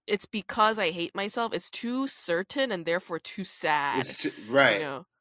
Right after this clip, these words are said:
Speaker 2: Yes,
Speaker 1: It's
Speaker 2: right.
Speaker 1: too dark. But then it becomes kind of like a jokey thing when you add the "maybe," you know?
Speaker 2: Yeah, maybe. You're just like, you're like,
Speaker 1: But
Speaker 2: "It's, I'm just throwing out ideas. I'm spitballing. Maybe it's because
Speaker 1: Just
Speaker 2: I hate myself."
Speaker 1: spitballing.
Speaker 2: <laughs> Yeah.
Speaker 1: Let's see what
Speaker 2: <laughs>
Speaker 1: sticks.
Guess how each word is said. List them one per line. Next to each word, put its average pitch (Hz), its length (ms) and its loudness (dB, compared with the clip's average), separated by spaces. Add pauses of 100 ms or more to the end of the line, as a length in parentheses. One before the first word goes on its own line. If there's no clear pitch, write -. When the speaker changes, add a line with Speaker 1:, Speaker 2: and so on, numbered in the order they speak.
Speaker 2:
Yes, 135 480 2
Speaker 1:
It's - 0 -
Speaker 2:
right. 120 280 2
Speaker 1:
too 285 160 0
dark. 127 580 -2 (360)
But 190 140 -4
then 214 120 0
it 196 80 -2
becomes 220 400 -4
kind 196 220 -4
of 190 120 -2
like 180 160 -4
a 165 60 -6
jokey 160 640 -4
thing 165 340 -8
when 147 140 -10
you 147 100 -12
add 147 240 -6
the 135 100 -6
"maybe," 131 760 -14 (220)
you 143 100 -20
know? 139 260 -18 (300)
Speaker 2:
Yeah, 123 260 0
maybe. 104 520 -8 (640)
You're 127 140 -4
just 131 220 -4
like, 127 240 -2
you're 156 100 0
like, 156 180 -2
Speaker 1:
But - 20 -4
Speaker 2:
"It's, - 280 -4
I'm 214 140 2
just - 200 -6
throwing 127 300 0
out 117 140 -2
ideas. 110 680 -6
I'm 139 140 -2
spitballing. 113 760 -4
Maybe 139 300 -2
it's 139 160 -4
because 147 300 -2
Speaker 1:
Just - 20 -2
Speaker 2:
I 147 100 0
hate 151 200 0
myself." 254 300 -2
Speaker 1:
spitballing. 277 140 -8
Speaker 2:
<laughs> - 140 -20
Yeah. 262 440 -4
Speaker 1:
Let's 247 260 2
see 453 160 2
what 415 160 4
Speaker 2:
<laughs> - 0 -
Speaker 1:
sticks. - 800 2